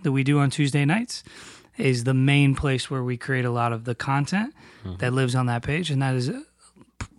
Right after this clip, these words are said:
Speaker 1: very mainly responsible because of Raph, um, being behind a camera.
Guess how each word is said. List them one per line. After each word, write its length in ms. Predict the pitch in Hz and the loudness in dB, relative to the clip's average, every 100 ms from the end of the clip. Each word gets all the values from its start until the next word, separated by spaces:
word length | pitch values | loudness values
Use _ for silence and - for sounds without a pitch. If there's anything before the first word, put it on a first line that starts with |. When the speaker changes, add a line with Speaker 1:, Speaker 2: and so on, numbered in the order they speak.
| _ 165 | _ -10
Speaker 1:
very 560 | 151 131 147 151 170 | -8 2 4 8 8
mainly 400 | 156 156 165 165 | 8 8 8 6
responsible 580 | 156 147 190 190 147 127 | 4 4 4 2 0 -2
because 360 | 127 120 135 120 | -2 0 0 0
of 100 | 120 | 0
Raph, 460 | 127 127 117 - - - - - | 4 4 2 -6 -20 -20 -20 -8
um, 240 | - 123 117 | 0 2 4
being 240 | 131 123 | 4 4
behind 320 | 127 117 123 | 2 2 0
a 60 | 117 | -2
camera. 520 | - 135 131 131 127 | 0 0 2 0 -2